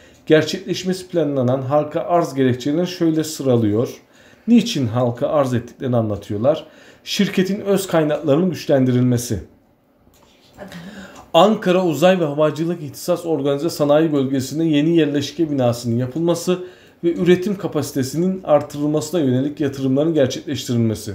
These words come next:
Mevcut ve olası projelerin geliştirilmesi ve işletme sermayesi ihtiyacının karşılanması. Büyüme hedeflerinin devamlılığının sağlanması ve büyüme hedeflerine bağlı olarak araştırma ve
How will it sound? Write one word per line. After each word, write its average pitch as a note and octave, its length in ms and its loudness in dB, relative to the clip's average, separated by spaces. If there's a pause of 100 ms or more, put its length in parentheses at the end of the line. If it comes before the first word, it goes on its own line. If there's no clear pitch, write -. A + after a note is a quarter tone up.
(1000)
Mevcut D#3 540 4
ve D#3+ 80 0
olası D#3+ 480 -2
projelerin A#2+ 640 0
geliştirilmesi F3+ 920 -2
ve D#3+ 100 2
işletme F3 440 -4
sermayesi C3+ 600 2
ihtiyacının C#3+ 500 2
karşılanması. A#2+ 800 0 (1200)
Büyüme F3 400 4
hedeflerinin C#3+ 600 2
devamlılığının D#3 680 2
sağlanması C3+ 800 0
ve D3 180 0
büyüme E3+ 340 0
hedeflerine C3+ 640 0
bağlı D3+ 260 8
olarak A#2 480 -4
araştırma D3+ 600 -6
ve C#3+ 180 0